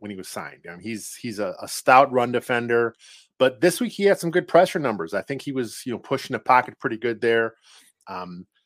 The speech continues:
they didn't get to Mayfield once, you know, no, no sacks. I think they had one quarterback hit.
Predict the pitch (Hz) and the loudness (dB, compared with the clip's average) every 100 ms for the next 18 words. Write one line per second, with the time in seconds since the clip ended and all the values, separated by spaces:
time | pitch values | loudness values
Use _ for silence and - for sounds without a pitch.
0 | _ _ _ _ _ 117 139 139 160 160 | _ _ _ _ _ 0 2 4 2 2
1 | 131 143 135 139 113 113 120 98 - - | 2 2 2 0 2 2 0 -2 -12 -18
2 | _ 110 98 92 101 - 110 131 - 127 | _ -10 -8 -8 -10 -4 -2 0 2 4
3 | 117 120 - 110 107 107 101 107 117 - | 4 0 -4 -10 -4 -4 -2 -2 -4 -4
4 | 123 113 107 101 - 113 110 | -4 -2 -4 -4 -4 -4 -4